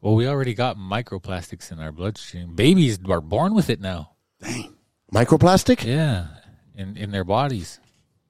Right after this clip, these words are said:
Speaker 1: So, jeez.
Speaker 2: Man, that's crazy.
Speaker 3: They say we're ten to fifteen years away from a cashless society, too.
Speaker 2: Mm-hmm.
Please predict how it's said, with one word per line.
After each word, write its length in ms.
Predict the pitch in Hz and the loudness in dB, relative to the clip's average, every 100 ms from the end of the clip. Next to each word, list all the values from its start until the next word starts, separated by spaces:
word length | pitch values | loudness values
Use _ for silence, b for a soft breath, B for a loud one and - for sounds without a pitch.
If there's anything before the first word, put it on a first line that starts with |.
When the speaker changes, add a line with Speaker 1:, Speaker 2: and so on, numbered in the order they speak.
| _ _ _ _ _ _ _ _ _ _ _ | _ _ _ _ _ _ _ _ _ _ _
Speaker 1:
So, 540 | - - 87 87 82 80 _ _ _ _ _ _ _ _ - | -14 -6 -4 -4 -6 -14 _ _ _ _ _ _ _ _ -16
jeez. 440 | - - 131 98 - _ _ _ - | -14 -10 -10 -10 -16 _ _ _ -12
Speaker 2:
Man, 200 | 98 87 | -10 -10
that's 160 | 87 | -12
crazy. 420 | - 98 87 82 80 - _ _ _ _ - | -8 -6 -6 -8 -12 -18 _ _ _ _ -2
Speaker 3:
They 80 | 98 | 2
say 200 | 127 135 | 6 6
we're 160 | 104 | 6
ten 240 | - 107 104 | 4 2 2
to 60 | |
fifteen 420 | 92 95 - 101 104 | -2 -4 -2 -2 0
years 240 | 107 98 | 0 0
away 180 | 92 92 | 0 -4
from 200 | - 85 | -4 -10
a 40 | |
cashless 440 | - 80 - - - | -8 -8 -6 -8 -10
society, 560 | - - 104 104 98 - | -10 -10 -8 -8 -8 -4
too. 260 | 101 104 - _ - | -4 -4 -8 _ -10
Speaker 2:
Mm-hmm. 600 | 101 117 120 123 127 | -2 0 2 2 2